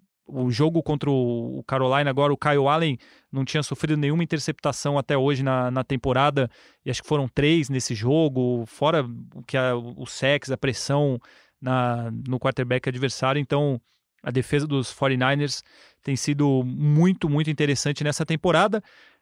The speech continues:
assim como a defesa dos Patriots. E aí, Rafão, eu queria saber se ela já te convenceu ou você continua achando que é só porque pegou time ruim? Porque agora contra o Cleveland Browns foram só treze pontos,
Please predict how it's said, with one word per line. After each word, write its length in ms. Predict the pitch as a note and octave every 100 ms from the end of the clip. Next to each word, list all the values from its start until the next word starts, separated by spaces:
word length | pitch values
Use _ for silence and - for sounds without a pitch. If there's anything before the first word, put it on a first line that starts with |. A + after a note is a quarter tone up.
| _ -
assim 260 | B3+ - C#4
como 160 | C#4+
a 60 | C4
defesa 320 | B3 A#3+ A#3+
dos 160 | A#3+ -
Patriots. 680 | A3 E3+ C#3 A#2+ - - -
E 160 | A3
aí, 100 | C#4
Rafão, 460 | B3+ A3 - B3 E3
eu 80 | F3+
queria 240 | A#3 B3
saber 280 | - G3+ A3
se 520 | - A3+ G#3 F#3+ F3
ela 260 | F3 E3+ E3
já 160 | D3 F#3
te 120 | -
convenceu 640 | F3 D3+ D#3 - A3 D4
ou 160 | D4 C4+
você 240 | A#3 -
continua 440 | A3+ G3+ - F#3 F3+
achando 640 | - F3+ F3 E3 D3 B2+ - - - _ _
que 400 | - D3+ D3 C#3+ D3
é 60 |
só 300 | C#3+ - F3+
porque 260 | F3+ D#3+ E3
pegou 300 | D#3+ D3+ D#3
time 240 | - D3+
ruim? 380 | C#3 D3 C3 A#2 -
Porque 480 | C#3+ - E3+ E3 D#3+
agora 380 | D3 D3+ F3+ F#3
contra 360 | E3+ D#3+ D#3+
o 400 | D#3 D3 C#3 C3+ -
Cleveland 340 | D3+ D3 C#3+
Browns 400 | C#3 D3+ F#3+ G3+
foram 240 | - F3
só 180 | D#3 F3+
treze 300 | F3+ E3 D3+
pontos, 640 | C#3 D#3+ G3 A3 A#3 G3+